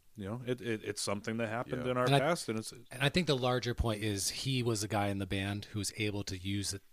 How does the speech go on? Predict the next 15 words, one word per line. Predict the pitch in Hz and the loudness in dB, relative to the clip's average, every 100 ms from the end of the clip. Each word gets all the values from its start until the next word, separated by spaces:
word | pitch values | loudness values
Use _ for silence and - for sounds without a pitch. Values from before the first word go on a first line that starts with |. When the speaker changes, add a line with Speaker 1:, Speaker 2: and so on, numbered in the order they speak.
| - | -4
Speaker 3:
to | 123 | -4
take | 104 - 135 123 | 0 2 2 2
on | 110 | 0
the | 101 85 | 0 0
authenticity | 101 98 92 - 101 95 92 92 | -2 -2 -4 -2 0 0 -4 -4
of | 104 95 85 | -2 -4 -4
the | 98 92 - _ - | -6 -6 -10 _ -8
Southern | - 92 92 92 | -4 -2 -2 -4
American | 92 92 92 - 90 | -2 -2 -2 -4 -2
style | - 98 92 180 | -2 0 6 12
Speaker 2:
Right, | 170 98 | 12 12
Speaker 3:
and | 98 | 8
Speaker 2:
'cause | 170 | 10
Speaker 3:
that | 123 - | 10 8
they | 127 113 | 6 6